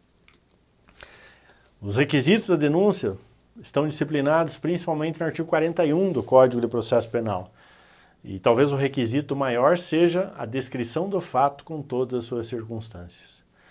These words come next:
Quando se trata de crime culposo, não pode haver presunção de culpa, né?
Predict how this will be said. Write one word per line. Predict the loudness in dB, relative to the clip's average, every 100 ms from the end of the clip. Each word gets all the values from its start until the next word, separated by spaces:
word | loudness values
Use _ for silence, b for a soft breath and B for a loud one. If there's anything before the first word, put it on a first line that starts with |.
| b b b b b
Quando | 6 8 8
se | 4 2
trata | 8 8 8 4
de | 0
crime | 0 0
culposo, | -2 -4 -8 -4 4 6 6 2 -10 _ _ _ _ -8
não | -6 0
pode | 2 2
haver | 2 0
presunção | 2 2 2 -2 -4 -2 -2
de | -4
culpa, | -6 -10 -10 -10 -8
né? | -2 -2